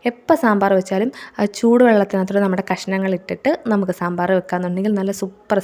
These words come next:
സാമ്പാർ കിട്ടും കേട്ടോ. അപ്പോൾ അത് ഇച്ചിരി ഒന്ന് പഴകി, പഴയ ഒരു വൈകുന്നേരം ആയാലും അങ്ങനെ, ഉം, ഒരു പഴകിയ ഒരു ഇത് വരത്തില്ല. ഇത് ഒരാൾ എനിക്ക്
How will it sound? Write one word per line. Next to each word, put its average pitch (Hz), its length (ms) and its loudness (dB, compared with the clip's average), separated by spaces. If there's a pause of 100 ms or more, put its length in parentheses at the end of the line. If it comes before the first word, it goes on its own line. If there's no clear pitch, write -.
സാമ്പാർ 165 380 -8
കിട്ടും 175 240 -8
കേട്ടോ. 269 140 0 (360)
അപ്പോൾ 214 120 -2
അത് 214 140 4
ഇച്ചിരി - 380 -2
ഒന്ന് 220 140 4 (340)
പഴകി, 196 340 4 (200)
പഴയ 202 200 4
ഒരു 220 200 6 (160)
വൈകുന്നേരം 226 500 2
ആയാലും 208 300 0 (240)
അങ്ങനെ, 202 300 0 (200)
ഉം, 208 100 -6 (240)
ഒരു 202 140 0 (280)
പഴകിയ 214 420 2
ഒരു 202 140 2
ഇത് 190 120 -4
വരത്തില്ല. 165 340 -6 (360)
ഇത് 202 120 0 (140)
ഒരാൾ 214 240 2
എനിക്ക് 233 180 0